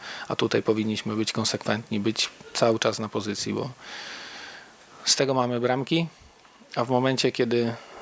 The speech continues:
e, zaczynamy niepotrzebnie kombinować, w momencie, kiedy wszystko szczególnie idzie zgodnie z planem, no to,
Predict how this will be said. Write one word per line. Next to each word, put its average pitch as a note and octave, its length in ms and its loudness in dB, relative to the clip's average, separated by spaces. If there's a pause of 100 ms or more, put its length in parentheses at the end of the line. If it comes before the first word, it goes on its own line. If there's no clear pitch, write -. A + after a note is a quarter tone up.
(120)
e, A#2+ 540 -2
zaczynamy A#2+ 680 4 (180)
niepotrzebnie B2 720 2
kombinować, A#2 680 -2
w A2 80 -12
momencie, A#2+ 400 -2
kiedy G#2+ 200 -4
wszystko - 340 -4
szczególnie G#2+ 460 -4
idzie A2 160 -6
zgodnie A2+ 320 0
z - 60 2
planem, A2+ 340 0
no A#2 120 -4
to, B2+ 240 -4